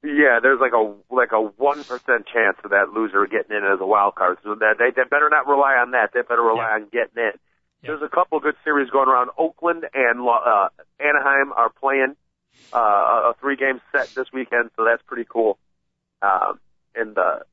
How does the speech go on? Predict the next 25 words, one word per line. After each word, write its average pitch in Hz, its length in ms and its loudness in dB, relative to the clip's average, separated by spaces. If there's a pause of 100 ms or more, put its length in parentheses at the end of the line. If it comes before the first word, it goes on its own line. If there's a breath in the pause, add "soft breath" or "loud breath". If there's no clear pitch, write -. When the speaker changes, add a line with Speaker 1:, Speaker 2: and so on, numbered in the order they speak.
(100)
Speaker 1:
the 113 80 0
Ra-, 110 260 -2
no, 160 140 2
excuse 139 240 -6
me, 131 80 -6
the 117 80 0
Rangers 120 560 0 (160)
and, 110 200 -2 (100)
and 110 180 -2
the 101 60 0
A's 95 260 0 (160)
are 92 120 -8
playing, 90 320 -6 (140)
Speaker 2:
Mm-hmm. 113 200 -16
Speaker 1:
which 117 140 -12
is 120 120 -4
a 104 40 -18 (120)
huge 135 260 -6
game 120 200 0
because 113 260 -2
the 110 80 -2
A's 131 260 2
still 123 200 2
have 110 80 0
a 107 60 -8